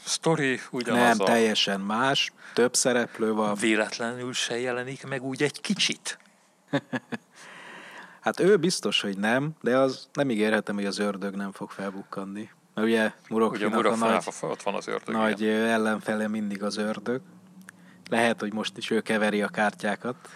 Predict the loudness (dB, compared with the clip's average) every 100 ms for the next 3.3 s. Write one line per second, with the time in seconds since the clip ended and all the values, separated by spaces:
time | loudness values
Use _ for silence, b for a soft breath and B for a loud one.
0 | B B B -2 2 0 2 0 -2 -4
1 | -2 0 4 2 2 4 6 6 4 4
2 | 4 2 0 -6 -6 -6 -6 -8 -8 -12
3 | -12 -10 -14